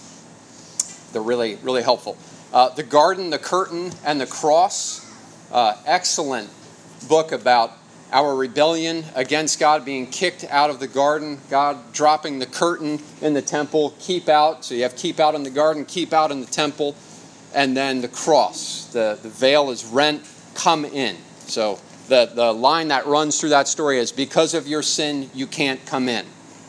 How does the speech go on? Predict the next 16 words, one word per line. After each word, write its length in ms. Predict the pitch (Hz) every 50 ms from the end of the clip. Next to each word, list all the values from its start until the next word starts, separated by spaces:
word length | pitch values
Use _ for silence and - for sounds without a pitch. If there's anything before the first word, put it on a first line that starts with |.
| - - - - - - - - -
right? 220 | 107 123 123 120 - - - - - - - -
But 60 | -
then 120 | 113 127 131
it 60 | 117
gets 200 | 139 131 - -
to 80 | 123 113
Jesus. 600 | 113 151 147 127 107 95 - - - - - - - - - - -
And 160 | 110 104 98 98
because 200 | 110 - 120 113
of 100 | 113 110
what 140 | 135 127
Jesus 360 | - 151 175 170 135 131 117 -
does, 200 | 123 113 107 113
now 120 | 113 117
you 180 | 120 113 113 110
can 360 | - - 123 110 98 95